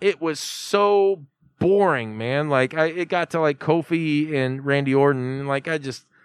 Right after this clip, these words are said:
there was nothing in that for me, you know? That's me personally. I don't know how everybody else feels about that. Please feel free to leave comments, uh, and let me know, but I just, I had to turn it off. <laughs> And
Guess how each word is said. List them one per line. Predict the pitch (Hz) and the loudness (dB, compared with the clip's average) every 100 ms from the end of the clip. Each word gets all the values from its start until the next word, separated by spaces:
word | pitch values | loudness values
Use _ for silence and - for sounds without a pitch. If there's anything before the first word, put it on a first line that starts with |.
| _ _ _ _ _ | _ _ _ _ _
there | 170 | -2
was | 151 117 | -2 0
nothing | 139 143 156 | -2 0 0
in | 165 214 | 2 2
that | 240 135 - | 2 -2 -4
for | 113 | -6
me, | 107 101 - - | -6 -8 -16 -12
you | 113 | -4
know? | 104 117 151 - | 0 0 0 -4
That's | 147 143 | -2 0
me | 185 196 | 2 2
personally. | 175 226 - 156 | 2 2 0 0
I | 127 | 0
don't | 147 | 0
know | 165 | 2
how | 160 160 165 | 2 2 2
everybody | 165 170 165 165 160 | 0 0 0 0 2
else | 190 - | 0 -2
feels | 190 190 170 | -2 0 0
about | 160 156 160 | 0 0 2
that. | 175 190 - | 0 0 -2
Please | - 151 185 - | -4 -4 -4 -10
feel | - 165 | -4 -2
free | 147 160 160 | -2 -4 -4
to | 151 | -2
leave | 151 139 | -2 -4
comments, | - 135 160 190 196 - - | -2 0 0 -2 -4 -12 -6
uh, | 147 135 131 123 - _ _ _ | 0 2 2 0 -6 _ _ _
and | 131 131 | 0 2
let | 175 | 2
me | 165 | 2
know, | 135 202 220 | 2 2 2
but | 123 135 131 _ _ _ _ _ _ _ _ | 0 -2 -2 _ _ _ _ _ _ _ _
I | 170 | -8
just, | 151 143 - _ _ - | -6 -8 -10 _ _ -8
I | 131 | -2
had | 165 | -2
to | 156 | -2
turn | - 180 | -2 -2
it | 180 | 0
off. | 175 226 131 - _ _ _ _ | 0 0 -2 -8 _ _ _ _
<laughs> | _ _ _ | _ _ _
And | 156 131 180 | -2 2 0